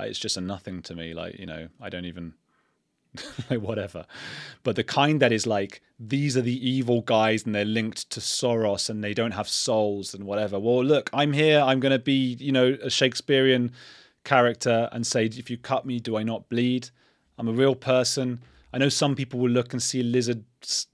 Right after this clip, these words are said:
eyes or something, you know, uh, in my eyes. But my family, my friends, you know, and, and we've, you know, we all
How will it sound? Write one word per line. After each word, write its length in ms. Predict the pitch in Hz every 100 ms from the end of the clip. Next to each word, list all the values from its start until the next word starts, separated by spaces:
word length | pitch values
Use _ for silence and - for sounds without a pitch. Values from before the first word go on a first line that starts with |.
| -
eyes 540 | 123 117 117 120 -
or 120 | 120
something, 480 | 113 120 120 120 113
you 80 | 110
know, 220 | 110 110 110
uh, 380 | 113 117 110 107
in 60 | 110
my 160 | 104 110
eyes. 380 | 113 113 110 - _ _ _ _ _ _ _
But 120 | 107
my 120 | 107
family, 440 | 107 135 135 131 123
my 120 | 113
friends, 540 | - 123 120 120 113
you 60 | 117
know, 180 | 117 117
and, 140 | 120
and 140 | - 180
we've, 260 | 269 139
you 140 | - 190
know, 260 | 139 160 151
we 140 | 175
all 200 | 170 135